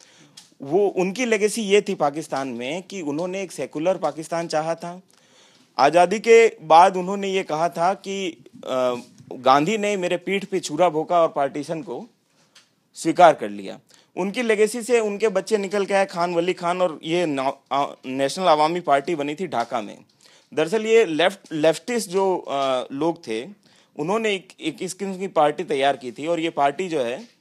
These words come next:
वो पार्टी उस पार्टी का पहला, पहला बिखराव हुआ, क्योंकि इन,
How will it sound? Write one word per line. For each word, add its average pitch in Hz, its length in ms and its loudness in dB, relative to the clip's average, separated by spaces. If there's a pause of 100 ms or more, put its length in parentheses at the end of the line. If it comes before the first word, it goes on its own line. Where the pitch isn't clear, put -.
(380)
वो 180 180 6
पार्टी 196 600 0 (1200)
उस 202 120 2
पार्टी 196 360 6
का 233 120 6
पहला, 220 380 6 (140)
पहला 160 520 0
बिखराव 180 420 0
हुआ, 185 160 4
क्योंकि 190 520 -8
इन, 160 240 -4